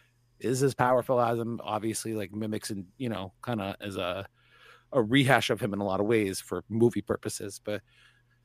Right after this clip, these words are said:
I love the idea of Frieza having a brother who's also just as powerful, who he doesn't necessarily get along with, who kinda runs, like, a co-competing empire or, like, a different part of the Frieza empire, however it is.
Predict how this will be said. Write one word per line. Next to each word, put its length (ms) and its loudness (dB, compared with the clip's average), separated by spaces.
I 80 -4
love 220 4
the 120 2
idea 260 2
of 100 -6
Frieza 280 -2
having 680 -6
a 60 -4
brother 400 0
who's 220 -6
also 400 2
just 260 -2
as 140 -12
powerful, 680 8
who 140 -2
he 100 -2
doesn't 260 0
necessarily 600 -2
get 140 -4
along 340 2
with, 240 2
who 80 -4
kinda 300 -2
runs, 320 -2
like, 140 -4
a 60 -6
co-competing 880 -2
empire 560 2
or, 100 -4
like, 160 -4
a 120 0
different 400 -6
part 340 -2
of 140 -4
the 60 0
Frieza 420 -4
empire, 440 -4
however 380 0
it 80 -4
is. 380 -4